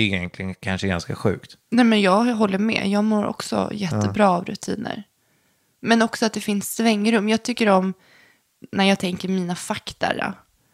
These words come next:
Speaker 2: I vardagen
Speaker 1: Ja.
Speaker 2: så har jag, alltså, mellan fyra till sju är ju ändå så här fria timmar.
Speaker 1: Ja.
Speaker 2: Hade de dagarna sett exakt likadana ut, de timmarna, då tror jag att
Speaker 1: Nej,
Speaker 2: jag
Speaker 1: men
Speaker 2: blivit
Speaker 1: det går inte
Speaker 2: uttråkad.
Speaker 1: heller.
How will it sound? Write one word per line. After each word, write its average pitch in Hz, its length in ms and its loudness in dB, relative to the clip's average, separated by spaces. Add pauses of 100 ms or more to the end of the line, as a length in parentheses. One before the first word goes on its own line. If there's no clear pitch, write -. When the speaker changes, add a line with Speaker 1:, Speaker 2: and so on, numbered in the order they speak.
(480)
Speaker 2:
I 208 40 6
vardagen 208 340 8
Speaker 1:
Ja. 202 60 4
Speaker 2:
så 202 140 -2
har 208 260 4
jag, 165 300 2
alltså, 202 200 -2
mellan 196 300 2
fyra 208 380 0
till - 160 -8
sju 202 460 0
är 208 180 6
ju 190 100 0
ändå 170 260 -6
så 185 100 -8
här 175 60 -6
fria 180 420 0
timmar. 190 580 -2 (460)
Speaker 1:
Ja. 113 220 6
Speaker 2:
Hade 185 300 4
de 233 320 4
dagarna 180 360 2
sett - 340 -6
exakt - 560 -6
likadana 180 540 2
ut, - 300 -8
de 185 240 2
timmarna, 190 560 0 (1040)
då 208 140 -4
tror 233 100 2
jag 208 40 8
att 175 60 6
Speaker 1:
Nej, 123 80 8
Speaker 2:
jag 127 40 6
Speaker 1:
men 123 100 6
Speaker 2:
blivit 131 220 8
Speaker 1:
det 110 80 4
går 104 80 6
inte 101 180 0
Speaker 2:
uttråkad. 95 280 4
Speaker 1:
heller. 202 260 -4